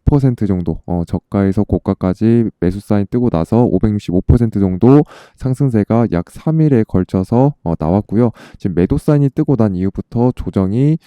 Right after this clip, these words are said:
한 마이너스 삼십육 퍼센트 정도 조정이 나오고 있습니다. 개인적으로는 좀 더 하락이 나올 것 같은데, 아, 지금까지는 마이너스 삼십육 퍼센트니까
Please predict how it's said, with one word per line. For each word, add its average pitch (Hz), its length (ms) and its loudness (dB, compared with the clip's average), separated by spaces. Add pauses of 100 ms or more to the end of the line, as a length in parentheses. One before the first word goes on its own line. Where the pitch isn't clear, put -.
(140)
한 92 160 -4
마이너스 104 380 0
삼십육 143 600 -2
퍼센트 123 420 0
정도 98 320 -2
조정이 95 360 -2
나오고 92 300 0
있습니다. 85 360 -6
개인적으로는 127 460 0
좀 156 200 0
더 147 240 4
하락이 165 360 2
나올 92 200 0
것 117 140 0
같은데, 98 460 -2
아, - 100 -8
지금까지는 107 720 -2
마이너스 87 220 -2
삼십육 113 380 -6
퍼센트니까 101 600 -2